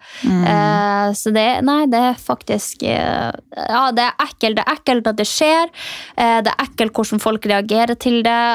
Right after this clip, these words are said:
Speaker 2: Eh, det er ekkelt å ikke bli trudd. Eh, og enda eklere hvis noe fælt skjer med deg mens du er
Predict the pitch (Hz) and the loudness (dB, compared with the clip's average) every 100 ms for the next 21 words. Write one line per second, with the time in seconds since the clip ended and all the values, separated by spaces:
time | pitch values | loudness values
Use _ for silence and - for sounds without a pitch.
0 | - - 202 202 202 202 - - 220 208 | 0 0 2 2 2 0 -4 -4 -4 -2
1 | - - 202 202 - - 254 285 254 262 | -2 -4 -2 -4 -2 -2 0 0 0 -2
2 | 247 220 226 226 220 220 214 214 160 - | -2 0 0 0 0 2 0 0 -2 0
3 | 233 226 196 214 - 220 196 196 196 196 | 2 2 0 -4 -4 0 2 0 0 -2
4 | - 214 202 196 - - - - 240 202 | -2 0 2 0 -4 -18 -18 -4 -2 -2
5 | - - - 214 185 196 208 208 208 196 | -4 -4 0 0 0 -2 -2 0 -2 -2
6 | - - - 202 | -6 -4 0 0